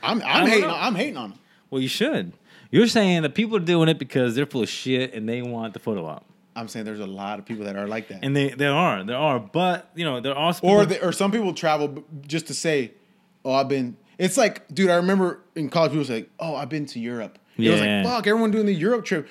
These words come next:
Speaker 1: But it was
Speaker 2: But
Speaker 1: like, almost like, "I've been to Europe." Like, "I studied in Spain," or I studied in Europe for a semester.
Speaker 2: <laughs> I
Speaker 1: Hey,
Speaker 2: know
Speaker 1: I'm,
Speaker 2: Europe.
Speaker 1: yeah, I've been around the world. It was like, "Oh, fuck." And even ignorant young me, I was like, "Oh, shit. Like, damn, this person's a world traveler and
Speaker 2: Damn,
Speaker 1: shit."
Speaker 2: what can I say?
Speaker 1: Yeah, what can I say? Fuck, I've been to,
Speaker 2: You put your hat,
Speaker 1: I've
Speaker 2: see,
Speaker 1: been to
Speaker 2: like,
Speaker 1: Mexico.
Speaker 2: "Well, sir,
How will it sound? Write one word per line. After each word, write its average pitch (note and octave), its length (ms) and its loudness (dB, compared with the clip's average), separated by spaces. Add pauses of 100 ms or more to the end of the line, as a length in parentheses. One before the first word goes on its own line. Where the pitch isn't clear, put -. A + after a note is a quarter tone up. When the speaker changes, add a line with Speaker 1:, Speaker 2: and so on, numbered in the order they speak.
(140)
Speaker 1:
But F3 100 6
it A#3+ 40 8
was B3+ 100 8
Speaker 2:
But B3 60 6
Speaker 1:
like, G3 100 0
almost A#3+ 240 2
like, F#3 200 0 (460)
"I've D#3+ 140 -4
been F#3+ 140 2
to D#3+ 60 0
Europe." D#3 320 0
Like, C3+ 260 0
"I C#3 80 -2
studied D#3 420 0
in C#3 160 -2
Spain," C3 480 -2
or B2+ 100 -4
I B2+ 60 -2
studied D#3 400 -2
in C3 260 -4
Europe D3 220 -4
for D3 140 -6
a C3 40 -6
semester. C#3 480 -6
Speaker 2:
<laughs> - 60 -20 (280)
I D#3+ 40 -2
Speaker 1:
Hey, F#3 360 4
Speaker 2:
know D3 240 4
Speaker 1:
I'm, C3 60 6
Speaker 2:
Europe. A2 480 4 (120)
Speaker 1:
yeah, D3 260 0
I've C#3 240 -2
been D3 220 0
around C3 280 0
the A#2 60 -4
world. B2+ 260 0
It - 20 0
was B2+ 100 -2
like, A2+ 140 -2
"Oh, G3 200 -4
fuck." A3 320 -4
And C#3+ 160 -6
even A3 220 0
ignorant A3+ 540 0 (140)
young F#3+ 340 2
me, G#3 100 4
I G#3 60 2
was F3+ 100 -2
like, D3 160 -4
"Oh, A3 200 -6
shit. A#3+ 380 -8
Like, A2 280 -10
damn, F#3 240 -8
this F3 80 -8
person's G3 320 -2
a D3 40 -2
world G3+ 300 0
traveler G#3 380 0
and F3+ 180 6
Speaker 2:
Damn, B2+ 160 4
Speaker 1:
shit." F2+ 160 -4
Speaker 2:
what C#3 140 0
can D3 100 -2
I E3 140 2
say? G2 320 -2
Speaker 1:
Yeah, D#3 160 2
what D#3+ 140 -2
can G3 80 -4
I G3 40 -4
say? D3 160 -6
Fuck, E3 380 -8
I've D3+ 80 -2
been F#3 140 0
to, D#3+ 260 2
Speaker 2:
You C3+ 60 2
put F#3 120 0
your D#3 80 -2
hat, E3 220 -2
Speaker 1:
I've - 80 -6
Speaker 2:
see, B2+ 60 -6
Speaker 1:
been A#3+ 100 4
to - 60 0
Speaker 2:
like, D3+ 60 -4
Speaker 1:
Mexico. G3+ 440 0
Speaker 2:
"Well, G#3 320 -4
sir, A3+ 500 0